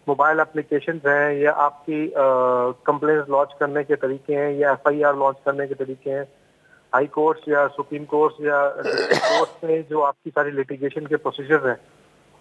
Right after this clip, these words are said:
वो अगर, अ, तमाम कंप्यूटराइज्ड हो जाए और लिटिगेंट्स और, अ, जो लॉयर्स हैं वो भी उनको यूज़ करना शुरू कर लें, आपकी जो हियरिंग्स होती हैं वो आपको ऑनलाइन अवेलेबल हों कि जी आज की हियरिंग में क्या हुआ।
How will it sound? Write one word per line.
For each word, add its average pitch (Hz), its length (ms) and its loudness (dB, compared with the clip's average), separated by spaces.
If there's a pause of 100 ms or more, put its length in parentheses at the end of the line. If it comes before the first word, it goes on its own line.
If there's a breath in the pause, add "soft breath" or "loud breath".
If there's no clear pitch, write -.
(140)
वो 185 160 2
अगर, 208 500 0
अ, 175 120 0
तमाम 170 440 2
कंप्यूटराइज्ड 165 640 0
हो 180 120 2
जाए 185 200 2
और 170 180 2
लिटिगेंट्स 170 640 -2
और, 151 280 2
अ, 135 520 2
जो 135 80 -2
लॉयर्स 151 360 2
हैं 165 120 4
वो 156 180 2
भी 165 120 -6
उनको 160 220 -2
यूज़ 147 200 -6
करना 151 260 0
शुरू 156 180 -8
कर 151 160 0
लें, 151 140 0
आपकी 147 440 -2 (560)
जो 143 100 0
हियरिंग्स 143 380 0
होती 156 320 -2
हैं 156 60 4
वो 151 200 0
आपको 147 280 0
ऑनलाइन 147 360 2
अवेलेबल 139 400 0
हों 147 200 0
कि 147 100 -4
जी 147 160 -6
आज 131 180 4 (120)
की 151 80 -12
हियरिंग 139 260 -8
में 139 100 -8
क्या 139 180 0
हुआ। 135 260 0